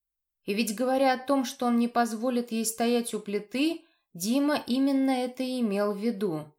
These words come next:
Он сам выбирал блюда в ресторане и их оплачивал. А потом еще и спровадил Катю в спа-салон,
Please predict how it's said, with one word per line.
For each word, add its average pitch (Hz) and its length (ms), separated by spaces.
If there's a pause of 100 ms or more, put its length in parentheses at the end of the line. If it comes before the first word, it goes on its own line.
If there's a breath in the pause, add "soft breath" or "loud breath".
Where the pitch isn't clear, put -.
(280)
Он 214 140
сам 285 300
выбирал 180 420
блюда 180 420
в 196 100
ресторане 208 720
и 196 220
их 240 160
оплачивал. 175 800 (360)
А 196 80
потом 240 280
еще 277 360
и 294 80
спровадил 233 640
Катю 190 500
в - 80
спа-салон, 190 840